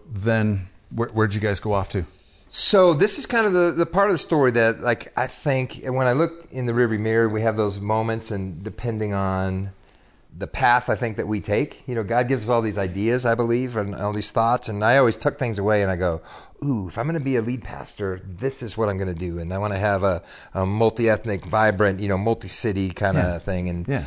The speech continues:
Speaker 2: since I never became a lead pastor, you just kinda go, "Oh, that was a, a fleeting thing." But as I look back now, and, um, I didn't really have the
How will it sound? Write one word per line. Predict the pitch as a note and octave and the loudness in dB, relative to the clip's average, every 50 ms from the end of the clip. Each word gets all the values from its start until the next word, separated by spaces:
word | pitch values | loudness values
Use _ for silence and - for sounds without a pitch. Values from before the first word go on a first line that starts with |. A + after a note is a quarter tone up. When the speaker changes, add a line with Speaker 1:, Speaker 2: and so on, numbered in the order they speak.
| - - - | -8 -14 -10
Speaker 2:
since | - - G#2+ F#2+ A2+ | -6 -6 -4 -2 0
I | G#2 | 0
never | G2+ G#2+ G#2+ | 0 0 0
became | G2+ G2 B2 A#2 G#2+ | -2 0 0 0 0
a | G#2+ | 2
lead | G#2+ A#2 G#2+ G2 | 2 0 0 0
pastor, | B2 D#3 D3+ C3 - - B2 | 0 2 2 0 0 0 -2
you | A2+ A2 | 0 -2
just | A#2 G#2 - | -2 -4 -2
kinda | - A#2+ A2 | -2 0 0
go, | G2+ A2 - - | 0 -2 -2 0
"Oh, | F4 E4+ | 0 0
that | C#4+ F#3 D3+ | 2 0 0
was | C3+ A#2 | -2 -4
a, | A#2 - - - - | -6 -8 -10 -12 -8
a | D2 A2 G#2+ | -6 -6 -6
fleeting | - - A#2+ A2+ G#2+ G#2 G2+ | -4 -2 -2 -2 -2 -2 -2
thing." | - C#3 C#3 B2 G#2 G2+ | 0 0 0 0 0 0
But | G#2 G2 - - - - - - - - - - | -2 -2 -2 -4 -20 -20 -20 -20 -20 -20 -8 -2
as | - B2 C3 | 0 2 4
I | D3 | 4
look | F3 G#3 G3+ | 4 4 2
back | F#3+ D#3+ B2+ | 2 0 0
now, | C3+ C3+ C3+ C#3 C#3 B2 | 2 2 2 2 4 2
and, | G#2+ G2+ G2+ F#2 - | 2 0 -4 -8 -8
um, | G#2+ G#2 F#2+ F2+ F2 F2 F#2 - _ _ _ _ - - - _ _ - | -6 -4 -4 -4 -6 -8 -12 -16 _ _ _ _ -20 -20 -20 _ _ -8
I | F#2+ | -2
didn't | A2 D#3 F#3 F3 D3+ | 0 0 0 0 0
really | B2+ B2+ A#2+ A2+ G#2+ G2+ G#2 G2 - _ _ _ _ _ _ _ _ _ _ _ _ _ _ _ - | 0 0 2 0 0 -2 -6 -10 -16 _ _ _ _ _ _ _ _ _ _ _ _ _ _ _ -8
have | - A#2 A#2+ A#2+ A#2+ A2 G#2+ G#2+ | -2 2 4 4 4 2 0 -2
the | G#2+ G#2+ G#2 G#2 G#2 G2+ G2+ G2 G2 G2+ G2+ | 0 2 2 2 2 2 0 0 -2 -4 -8